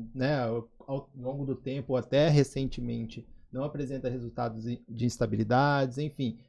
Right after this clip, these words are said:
são utilizados templates prontos em certos momentos, né? E aí a gente vê nessa, nessa questão que o cliente começa a dar valor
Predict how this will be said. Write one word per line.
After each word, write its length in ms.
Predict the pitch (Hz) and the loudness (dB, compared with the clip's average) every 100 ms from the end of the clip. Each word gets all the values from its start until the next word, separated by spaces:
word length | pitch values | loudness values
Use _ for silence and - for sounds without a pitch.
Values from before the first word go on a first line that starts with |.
| _ | _
são 280 | - 147 156 | -6 -2 -2
utilizados 640 | 160 139 131 131 127 113 - | -2 -6 -4 -4 -4 -6 -8
templates 480 | 123 113 120 110 | -6 -2 0 -2
prontos 640 | - - 135 143 143 127 117 | -2 0 2 0 -4 -4 -2
em 100 | 113 | 0
certos 280 | 120 110 113 | 0 -2 -2
momentos, 640 | 110 120 139 143 - 123 | 0 2 4 2 0 2
né? 180 | 131 147 - - - - | 4 2 -4 -20 -8 4
E 140 | 120 | 8
aí 280 | 127 127 135 | 10 10 10
a 80 | 139 | 10
gente 1120 | 135 135 - 139 139 135 131 123 117 113 107 - - - - | 8 4 4 8 8 10 10 10 10 8 6 -2 -18 -20 -10
vê 300 | 113 131 175 | 2 8 8
nessa, 640 | 175 151 - 127 120 107 107 | 8 2 6 6 8 4 4
nessa 240 | 123 123 | 4 4
questão 380 | 120 - 147 156 | 0 0 0 0
que 100 | 143 | 0
o 40 | |
cliente 280 | 127 139 135 | 2 2 2
começa 300 | 139 135 147 | 2 4 4
a 20 | |
dar 120 | 135 131 | 4 6
valor 600 | 131 139 135 151 175 | 4 2 2 0 -2